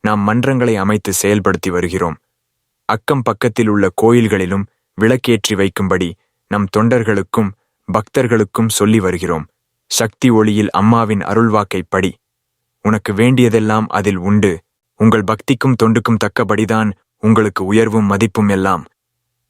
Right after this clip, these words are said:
நீ சிறிய பாத்திரத்தை எடுத்துக்கொண்டு வந்துவிட்டு பெரிய பாத்திரத்தில் வாங்கிச் செல்பவனை பார்த்து பெருமூச்சு விடாதே.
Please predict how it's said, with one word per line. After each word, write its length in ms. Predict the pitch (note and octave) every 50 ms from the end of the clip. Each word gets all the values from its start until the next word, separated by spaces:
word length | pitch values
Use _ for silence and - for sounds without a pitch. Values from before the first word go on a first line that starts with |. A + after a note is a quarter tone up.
| _ _ -
நீ 80 | G#2+ G#2+
சிறிய 320 | G2+ - - A#2 B2 C3+ C3+
பாத்திரத்தை 540 | B2+ - A#2 A#2 A2+ - B2 A#2 - - A2
எடுத்துக்கொண்டு 520 | G#2+ G#2+ G#2 G2 - A2 - - A2 G#2+ G#2
வந்துவிட்டு 540 | F#2+ G#2 G#2 G2+ G#2+ G2 G2+ F#2 - C3 A#2+ F#2+ D2 - _ _ _ _ _ _ _ -
பெரிய 220 | A2+ A2+ B2+ C3+ C3+
பாத்திரத்தில் 600 | - A#2 A2 A#2 A2 - A#2 A2 - - G#2+ F#2+
வாங்கிச் 380 | G2 G#2+ A2 A#2 A#2 A#2+ G2+ -
செல்பவனை 420 | - G#2+ F#2+ A2 G#2+ G#2+ G#2 G2+ F#2 -
பார்த்து 300 | - G#2 G#2 - - G2+
பெருமூச்சு 500 | - - G#2 A2 G#2+ A2 A2 G#2+ - - G2
விடாதே. 400 | F2 F#2 F#2+ F#2 F2+ E2 E2+